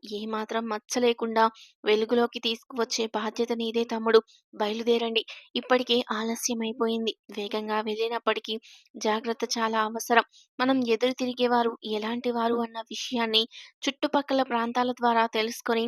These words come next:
అప్పుడే సరైన నిర్ణయాలు తీసుకుంటూ ముందుకు నడవాలి. లేకపోతే ఆపద తప్పదు అన్న విషయాన్ని గుర్తుంచుకోవాలి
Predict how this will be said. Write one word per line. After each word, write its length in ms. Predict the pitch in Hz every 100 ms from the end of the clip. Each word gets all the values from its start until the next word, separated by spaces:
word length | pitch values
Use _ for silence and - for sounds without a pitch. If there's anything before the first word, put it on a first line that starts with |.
| - - _
అప్పుడే 360 | 220 - 220 226
సరైన 420 | 233 220 220 226 233
నిర్ణయాలు 540 | 220 220 233 233 233 -
తీసుకుంటూ 560 | 233 - 240 226 226 233 - - -
ముందుకు 340 | 214 208 220 233
నడవాలి. 520 | 220 220 233 226 226 _ _
లేకపోతే 600 | 208 202 208 220 220 220 220 - - - -
ఆపద 340 | 202 208 226 220 -
తప్పదు 380 | 214 233 226 214 _ 214
అన్న 160 | 214
విషయాన్ని 600 | 220 202 - 226 220 214 214
గుర్తుంచుకోవాలి 840 | - - 226 226 - 220 214 214